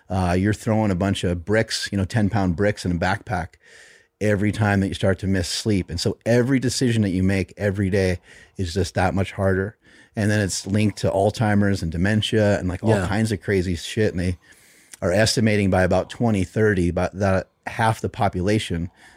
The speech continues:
Speaker 1: will have Alzheimer's or dementia. So it's like, let's try to, <laughs>
Speaker 2: I, I
Speaker 1: how do we mitigate some of that, you know?
Speaker 2: What, one of the funny things about hanging out with someone like you, though, that has, like, what I would call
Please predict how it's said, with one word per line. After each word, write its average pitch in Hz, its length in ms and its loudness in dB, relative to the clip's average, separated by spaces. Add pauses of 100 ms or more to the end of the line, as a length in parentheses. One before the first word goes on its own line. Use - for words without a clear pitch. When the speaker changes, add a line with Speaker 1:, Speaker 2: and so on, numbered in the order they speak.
(120)
Speaker 1:
will 98 80 0
have 92 180 2
Alzheimer's 90 640 -2
or - 20 -8
dementia. 85 560 -4
So 92 360 -2 (500)
it's - 80 -8
like, 95 160 0
let's 139 240 2
try 180 260 2
to, 123 260 4 (380)
<laughs> - 40 -6
Speaker 2:
I, 156 260 4 (120)
I 175 280 6
Speaker 1:
how 196 100 8
do 202 60 8
we 214 100 8
mitigate 113 520 2
some 95 180 2
of 85 80 2
that, 78 260 -2
you 90 60 -2
know? 107 180 0 (220)
Speaker 2:
What, 139 260 4
one 165 160 6
of 226 60 4
the 196 80 4
funny 175 180 4
things 156 160 2
about 123 240 2
hanging 117 300 4
out 110 100 0
with 120 100 0
someone 135 240 2
like 131 200 0
you, 139 100 2
though, 135 140 4
that 110 160 2
has, 110 260 2
like, 98 280 0
what 101 120 -2
I 104 80 0
would 107 140 2
call 101 400 2